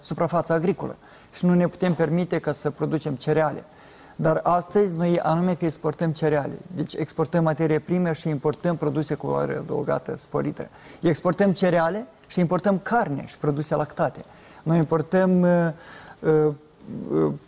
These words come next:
practic, dacă să, să mă refer la, la produsele importate astăzi, uh, peste douăzeci la sută,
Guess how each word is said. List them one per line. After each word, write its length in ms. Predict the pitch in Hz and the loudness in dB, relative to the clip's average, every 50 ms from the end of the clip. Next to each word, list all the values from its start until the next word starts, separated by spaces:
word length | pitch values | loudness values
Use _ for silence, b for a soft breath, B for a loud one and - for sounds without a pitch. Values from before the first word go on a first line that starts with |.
| - | -6
practic, 340 | - 190 190 185 185 - 170 | 0 0 0 0 2 0 0
dacă 260 | 160 160 160 - 165 | 0 0 0 -2 -2
să, 480 | 147 - 170 165 165 160 160 156 151 151 | -4 -2 0 2 2 2 2 2 0 0
să 160 | 139 - 165 | 0 0 0
mă 120 | 156 156 156 | 2 2 2
refer 340 | 160 151 147 - 185 180 | 2 2 2 2 2 2
la, 260 | 156 160 151 147 143 143 | 4 2 2 2 2 0
la 120 | 147 147 139 | 0 -2 0
produsele 440 | - 156 160 160 180 151 - 156 151 | 0 -2 0 0 0 0 0 0 2
importate 560 | 151 147 135 - 156 - - 156 151 - - | 2 0 0 -2 -2 0 0 0 0 0 0
astăzi, 520 | 151 156 180 196 - - 208 202 190 196 - B B B B B B B B B B - 160 156 156 156 160 | 0 2 0 0 0 2 2 2 2 0 -10 B B B B B B B B B B 0 2 4 4 4 4
uh, 60 | 151 143 - - - _ _ - - - - - - - - - - - _ | 2 0 -4 -18 -20 _ _ -20 -20 -20 -20 -18 -18 -18 -18 -18 -20 -10 _
peste 260 | - 185 165 - 190 | 0 0 2 2 2
douăzeci 460 | 175 185 180 175 170 180 170 151 - | 4 4 4 4 4 2 0 0 0
la 140 | - 170 170 | 0 0 0
sută, 800 | - - 185 180 170 - - 170 165 165 156 156 156 151 - | 0 0 -2 -2 -2 0 2 4 4 4 4 4 2 2 0